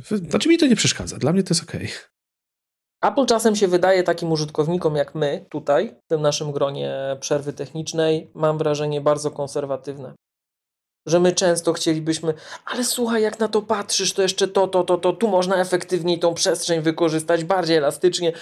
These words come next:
Speaker 2: No właśnie, Remek do-,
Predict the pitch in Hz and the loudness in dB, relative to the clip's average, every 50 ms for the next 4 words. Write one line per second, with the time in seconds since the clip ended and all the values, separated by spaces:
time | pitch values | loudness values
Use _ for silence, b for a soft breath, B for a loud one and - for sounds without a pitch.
0 | B B B B B B _ - - 208 - - 180 202 196 - - 190 180 180 | B B B B B B _ -4 -2 -2 -2 0 0 0 0 2 0 0 -2 -4
1 | 185 - _ _ _ _ _ - 190 185 185 180 185 170 170 - - - - 170 | -4 -8 _ _ _ _ _ 0 2 2 2 4 2 0 0 -4 -16 -16 -4 0
2 | 185 185 185 | 0 0 0